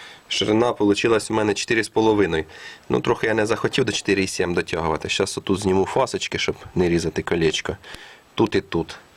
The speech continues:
І будемо пробувати ставити його на місце. І того получилось таке колечко.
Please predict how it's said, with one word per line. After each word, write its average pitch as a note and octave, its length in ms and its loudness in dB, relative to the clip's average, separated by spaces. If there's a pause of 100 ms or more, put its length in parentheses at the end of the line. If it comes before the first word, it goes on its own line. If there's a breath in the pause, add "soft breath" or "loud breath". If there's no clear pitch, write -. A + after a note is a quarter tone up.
(300 loud breath)
І - 80 -2
будемо C3 240 4
пробувати A2+ 400 0
ставити G2 400 -2
його F#2+ 140 -2
на F2+ 120 -2
місце. D#2+ 400 -4 (2500 loud breath)
І - 60 -4
того C3 240 4
получилось B2+ 580 2
таке A2 280 -2
колечко. C#3 680 0